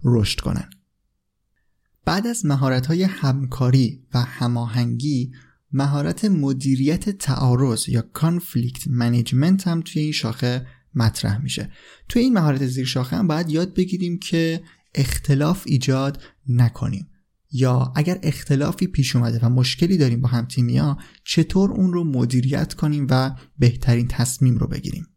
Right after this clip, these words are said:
الان که دارم معرفی می‌کنم مهارت‌های نرم رو، باید متوجه شده باشید که چقدر این مهارت‌ها می‌تونن با هم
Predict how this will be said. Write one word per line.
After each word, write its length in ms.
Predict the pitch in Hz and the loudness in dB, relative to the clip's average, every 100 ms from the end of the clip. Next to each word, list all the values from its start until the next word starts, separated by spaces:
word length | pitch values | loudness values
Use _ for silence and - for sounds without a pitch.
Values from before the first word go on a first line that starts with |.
| _ _ _ _ _ - | _ _ _ _ _ -6
الان 240 | 160 190 | -2 0
که 100 | 220 | 2
دارم 260 | 165 135 127 | 4 4 4
معرفی 360 | 123 120 123 123 | 2 0 0 0
می‌کنم 400 | 127 123 123 127 | 0 0 0 0
مهارت‌های 500 | 127 123 120 123 123 | 0 0 0 0 0
نرم 280 | 127 123 | 0 0
رو، 340 | 123 151 131 127 - _ - | 0 0 0 -6 -18 _ -4
باید 240 | 156 196 | -2 0
متوجه 380 | 190 143 143 190 | 0 0 -2 -2
شده 260 | - 156 | -2 -2
باشید 380 | 143 113 135 127 | -2 -2 -4 -8
که 340 | - 110 110 - | -6 -4 -4 -6
چقدر 520 | - 185 185 190 196 | -6 -6 -4 -4 -2
این 200 | 208 185 | 0 0
مهارت‌ها 500 | 151 120 120 120 147 | 0 -2 -2 -2 -2
می‌تونن 400 | 156 156 156 156 | -2 -2 -4 -2
با 100 | 135 | -2
هم 360 | 120 131 135 | 0 0 -2